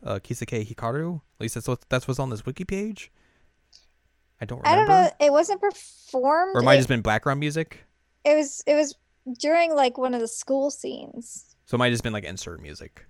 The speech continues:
Speaker 1: That's fine.
Speaker 2: Because I
Speaker 1: Yeah.
Speaker 2: was really confused 'cause I was like, "Wasn't that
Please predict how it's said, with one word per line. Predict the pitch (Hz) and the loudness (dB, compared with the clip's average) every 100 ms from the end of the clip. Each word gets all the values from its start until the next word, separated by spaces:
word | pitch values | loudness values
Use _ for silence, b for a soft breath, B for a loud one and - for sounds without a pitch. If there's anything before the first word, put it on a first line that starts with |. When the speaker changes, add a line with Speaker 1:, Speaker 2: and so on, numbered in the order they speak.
| _ | _
Speaker 1:
That's | - 95 | -16 -14
fine. | - - | -18 -4
Speaker 2:
Because | 285 285 294 | -4 -2 -2
I | 269 | 2
Speaker 1:
Yeah. | 277 | 4
Speaker 2:
was | 277 | 2
really | 262 285 277 | 0 2 2
confused | 277 254 254 247 240 | 0 -4 0 0 2
'cause | 269 240 240 240 | 0 0 -2 -2
I | 247 240 233 - | -2 -2 -4 -12
was | 240 247 | -8 -4
like, | 240 240 | -4 -4
"Wasn't | 262 440 508 480 | -6 -6 -2 0
that | 349 | 0